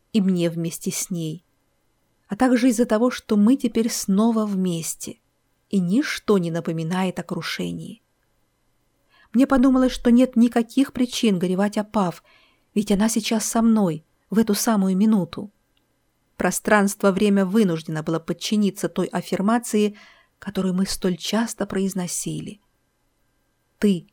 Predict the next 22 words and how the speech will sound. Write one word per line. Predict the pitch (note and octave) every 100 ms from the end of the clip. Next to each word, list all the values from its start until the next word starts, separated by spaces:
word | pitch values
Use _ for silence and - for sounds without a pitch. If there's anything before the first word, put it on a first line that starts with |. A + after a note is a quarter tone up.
| _ _
совершенное | - - E3+ - - G#3 F#3 F#3+
проявление | G3 F#3+ F#3+ F#3 F#3 D#3 D3+ D#3+ _ _ -
совершенной | - G3+ - - B3+ A3+ A3+
любви | A3 G3 D#3+ D#3 D3+ _ _ _ _ -
здесь | D#3+ C#3+ F#3 G3 F#3+ - -
и |
сейчас». | - F#3+ - - F3+ - - - _ _ _ _ _ _ _ _ _ _ _ _ _ _
Никогда | G3 G#3+ G3+ G3
прежде | - G#3 G3 F#3+
в | E3+
моей | F3+ F3+
жизни | G3+ F#3 F#3
такого | F3 G3 G3
не | F#3+ F#3+
бывало. | G#3 G#3 F3+ D#3 E3 _ _ _ _ _ _
Погибло | - G3+ F#3 G#3 G#3+
близкое | F3 G3 B3 - A#3
существо, | A#3 A#3 - A#3 - G#3 G3+ D#3+ - _ _ _ _ -
и | F3
ничего | F#3 - F#3
не | G3
поделаешь, | G3+ G3+ F3+ F#3+ E3 F#3 - -